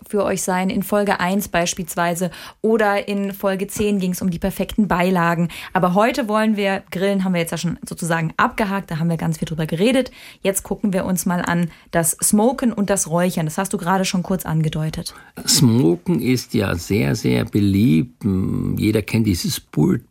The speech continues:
Speaker 2: Pork oder dieses Pulled Beef. Das wird ja dann manchmal vierundzwanzig Stunden, wird das im Smoker gegart. Man muss schon sagen, dass man da als Anwender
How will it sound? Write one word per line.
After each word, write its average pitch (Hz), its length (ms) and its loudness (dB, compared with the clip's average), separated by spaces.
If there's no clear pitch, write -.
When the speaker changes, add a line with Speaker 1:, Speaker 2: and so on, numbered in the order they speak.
Speaker 2:
Pork 120 500 0
oder 87 220 0
dieses 87 320 0
Pulled - 480 0
Beef. 110 460 2
Das - 220 -6
wird 98 140 2
ja 98 60 2
dann 92 460 2
manchmal 92 680 2
vierundzwanzig 101 760 0
Stunden, 117 580 0
wird 107 120 2
das 101 140 -4
im 92 120 0
Smoker 104 400 2
gegart. 101 560 0
Man 95 220 2
muss 110 220 2
schon 107 320 2
sagen, 95 500 2
dass 98 260 0
man 92 280 2
da 117 480 0
als - 220 -4
Anwender 104 760 2